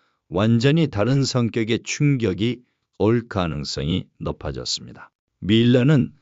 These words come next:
이러한 경제 대재앙이 큰 기술 혁신 이후에 나타날 것이라고 예언했습니다. 그가 말한 기술 혁신이 무엇인지는 명확하지 않지만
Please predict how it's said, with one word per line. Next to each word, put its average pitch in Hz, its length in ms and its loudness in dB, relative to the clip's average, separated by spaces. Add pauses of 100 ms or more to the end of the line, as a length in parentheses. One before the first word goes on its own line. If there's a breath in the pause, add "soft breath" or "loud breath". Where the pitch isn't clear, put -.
(160)
이러한 139 460 2
경제 127 460 4
대재앙이 107 840 2
큰 175 460 2
기술 139 400 -2
혁신 127 440 -2
이후에 95 540 2 (320)
나타날 95 600 -2
것이라고 76 800 -6 (320)
예언했습니다. 69 880 -6 (280)
그가 139 320 4
말한 135 440 4
기술 127 380 0
혁신이 123 500 0
무엇인지는 113 920 2 (160)
명확하지 110 720 0
않지만 69 560 -6